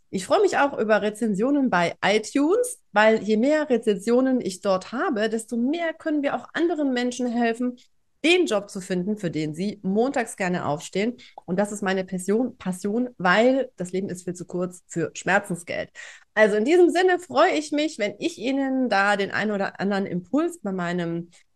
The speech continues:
YouTube-Video, bei meinem Podcast weitergeben kann. Vergessen Sie nicht zu abonnieren,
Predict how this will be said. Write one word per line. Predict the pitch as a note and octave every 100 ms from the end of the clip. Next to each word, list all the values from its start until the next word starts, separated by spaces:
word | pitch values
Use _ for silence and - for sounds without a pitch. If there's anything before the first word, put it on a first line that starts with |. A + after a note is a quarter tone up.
| _
YouTube-Video, | F3 D4+ F#4+ F4 C#4+ C#4+ C4+
bei | A3+
meinem | F3 E3 E3 -
Podcast | C#4+ D4 - B3+ A#3 A#3 -
weitergeben | F#3+ C#4+ D4 C4+ B3+
kann. | A#3+ A3+ A#3+ A#3
Vergessen | G3 F#3+ D4 D#4+ C4+
Sie | C4
nicht | C4+ C#4 _
zu | - A3 -
abonnieren, | F#3+ F3+ F3 G3 C#4 D4+